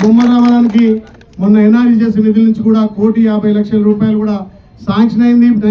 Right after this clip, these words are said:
నైంటీ పర్సెంట్ పనులు కూడా కంప్లీట్ అయినాయి. కొన్ని ఫౌండేషన్స్ ఓపెనింగ్ ప్రారంభం కూడా అయినాయి. కాబట్టి నిధులకు కొరత లేదు, నిధులు ఎన్నైనా తెచ్చుకోవచ్చు. మనం ఏదైతే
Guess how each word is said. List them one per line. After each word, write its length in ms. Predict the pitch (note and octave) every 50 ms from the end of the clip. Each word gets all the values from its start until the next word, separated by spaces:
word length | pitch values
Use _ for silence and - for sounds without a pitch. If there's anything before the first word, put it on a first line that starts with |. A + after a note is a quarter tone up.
| A3 A#3 A3 G3+
నైంటీ 260 | G3+ G#3+ A3+ A3 A#3 G#3
పర్సెంట్ 320 | A3 A3 G#3 G3+ A3+ A3 G#3 G3+
పనులు 200 | G3+ G3+ G#3 G#3+ A3
కూడా 100 | A3 A3+ G#3+ G3
కంప్లీట్ 300 | G3 G3+ G3+ G#3 A3 G#3+ A3
అయినాయి. 240 | A3 A3+ A#3+ C4 C#4+ C#4+ - - - _ _ - - - - - - - -
కొన్ని 200 | G3 G#3 G#3+ G#3+ G#3 F#3
ఫౌండేషన్స్ 580 | F#3 G3 G#3 A3 A3 G#3+ G#3 A3+ A3 G#3 G3+ G#3+ G#3+ G#3 G3+ G3 G3
ఓపెనింగ్ 300 | G#3 G3 F#3 A3 A3 G#3+ G3
ప్రారంభం 360 | G3 G3+ G#3 G#3+ G#3+ G#3+ G#3+ G#3
కూడా 100 | G#3+ G3+ G3
అయినాయి. 200 | G3+ G3+ G#3 G#3 G3+
కాబట్టి 340 | G3+ G3+ G#3 G3+ G#3 G#3 G3 F#3+ F#3+ - - - - - - _ - - D#3 F3
నిధులకు 400 | F#3+ G#3 G#3+ A#3 A#3+ A#3+ - A#3+ A3 G3+
కొరత 200 | G#3+ G#3+ - A3 G#3+ G#3
లేదు, 200 | G#3 G#3 F#3 D#3 C#3 - - - - - - - - - - - - - - - - - - - - E3
నిధులు 260 | F3+ F#3 G#3+ A#3+ B3 A#3+ A3+
ఎన్నైనా 320 | A3 A3+ A#3 A#3+ A#3+ B3 A#3+ A3+
తెచ్చుకోవచ్చు. 500 | A3 G#3 - - A3+ A3+ G#3 - B3 C4+ C#4+ C#4+ - - - - - - - - _ - -
మనం 160 | E3+ G3 G#3 G#3 G#3
ఏదైతే 320 | A3+ A#3+ B3 B3 - A#3+